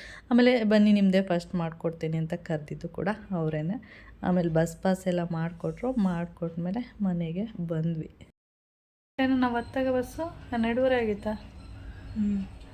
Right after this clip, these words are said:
Speaker 1: ಹನ್ನೆರಡೂವರೆ ಅನ್ಸುತ್ತೆ. ಹನ್ನೆರಡೂವರೆ ಅಂದರೆ ಒಂದೂವರೆ, ಒನ್ ಅವರಲ್ಲಿ ಬಂದಿದ್ದೀವಿ.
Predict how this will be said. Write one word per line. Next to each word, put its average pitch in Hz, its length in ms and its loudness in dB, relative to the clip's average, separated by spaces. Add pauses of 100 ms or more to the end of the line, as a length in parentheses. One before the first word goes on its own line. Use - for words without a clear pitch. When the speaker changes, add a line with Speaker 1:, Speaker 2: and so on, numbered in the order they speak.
Speaker 1:
ಹನ್ನೆರಡೂವರೆ 226 520 -4
ಅನ್ಸುತ್ತೆ. 226 380 -6
ಹನ್ನೆರಡೂವರೆ 220 540 -4
ಅಂದರೆ 240 180 -2
ಒಂದೂವರೆ, 214 320 -2
ಒನ್ 208 260 0
ಅವರಲ್ಲಿ 208 360 -2
ಬಂದಿದ್ದೀವಿ. 196 540 -6